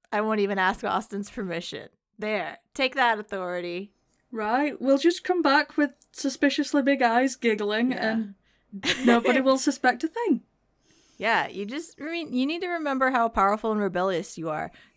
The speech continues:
Speaker 1: Does Phoenix ever turn off their computer? No.
Speaker 2: No. It crashes, it restarts itself, it never gets
Speaker 1: <gasps>
Speaker 2: turned off, it gets put to sleep. I'm a busy person, I don't have that extra second.
Speaker 1: Exactly. Bu-, bu-,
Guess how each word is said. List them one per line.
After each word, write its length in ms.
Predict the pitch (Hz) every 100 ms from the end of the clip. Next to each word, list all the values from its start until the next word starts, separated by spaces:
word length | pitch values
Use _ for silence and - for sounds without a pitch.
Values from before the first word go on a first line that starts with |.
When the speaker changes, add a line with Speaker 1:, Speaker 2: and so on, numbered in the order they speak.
| _
Speaker 1:
Does 240 | 180 175
Phoenix 640 | - - 180 180 214 240 254
ever 240 | 233 233
turn 200 | 240 233
off 200 | 226 226
their 140 | 233 233
computer? 580 | 240 226 262 269 294 - _
No. 600 | 269 311 381 254 131 117 - _ -
Speaker 2:
No. 640 | 214 294 339 247 175 165 _ _ _ -
It 240 | 226 -
crashes, 720 | - 320 339 - 269 262 320 - -
it 180 | 220 -
restarts 680 | 233 233 - 233 247 240 233
itself, 520 | 208 - 285 240 240
it 120 | 233
never 320 | 226 254 214
gets 320 | 208 202 -
Speaker 1:
<gasps> 80 | -
Speaker 2:
turned 220 | 208 190
off, 220 | 226 202 220
it 80 |
gets 180 | 247 -
put 260 | - 285 269
to 100 | 240
sleep. 340 | - 294 240
I'm 140 | 294 302
a 20 |
busy 260 | 233 220 214
person, 380 | 220 202 202
I 80 | 208
don't 220 | 285 226
have 140 | 196 170
that 120 | 170
extra 300 | 165 - 180
second. 540 | - 175 - 233 294 - _ -
Speaker 1:
Exactly. 640 | 208 160 175 180 - 143
Bu-, 240 | - 156 - _ -
bu-, 240 | 180 180